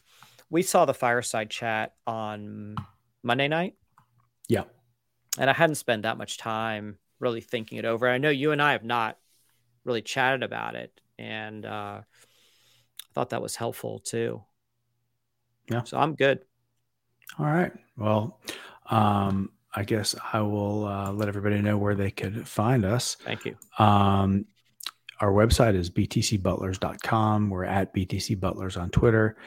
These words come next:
Speaker 2: You can email us, info at B T C butlers dot com. Um, if you enjoyed this podcast, please like, subscribe,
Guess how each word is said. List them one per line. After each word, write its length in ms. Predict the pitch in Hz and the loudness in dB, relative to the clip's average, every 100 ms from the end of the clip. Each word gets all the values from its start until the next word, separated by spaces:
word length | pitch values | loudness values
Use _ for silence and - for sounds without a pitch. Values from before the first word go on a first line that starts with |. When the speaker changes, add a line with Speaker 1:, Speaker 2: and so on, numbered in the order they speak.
| - - | -18 -18
Speaker 2:
You 60 | - | -2
can 120 | 107 | 0
email 440 | 110 110 110 101 90 | 4 6 6 6 2
us, 200 | 87 - | -2 0
info 540 | 113 113 - 107 104 | 4 4 4 2 2
at 220 | 98 92 | 0 -2
B 120 | 101 | -4
T 160 | 101 110 | -2 -2
C 220 | - 104 | 0 -2
butlers 480 | 98 98 107 101 95 | 0 -2 -2 -6 -6
dot 320 | 101 85 - | -4 -6 -6
com. 500 | - 113 110 107 107 - - - - - - | 0 4 6 4 0 -6 -20 -20 -20 -20 -10
Um, 440 | 92 90 87 90 - _ _ | -4 -2 -2 -4 -8 _ _
if 320 | 107 95 - | -4 -2 -4
you 560 | 104 101 95 95 95 98 | -2 0 0 0 -2 -2
enjoyed 480 | 101 92 104 101 98 | -4 0 2 4 2
this 360 | 104 98 - - _ - | 0 0 -2 -6 _ -2
podcast, 540 | 110 113 117 127 131 - | 2 2 2 2 2 -2
please 320 | - 104 104 | 0 2 2
like, 240 | 92 95 107 | 0 0 0
subscribe, 800 | - 92 - 101 110 107 107 | -2 -4 -2 2 4 4 2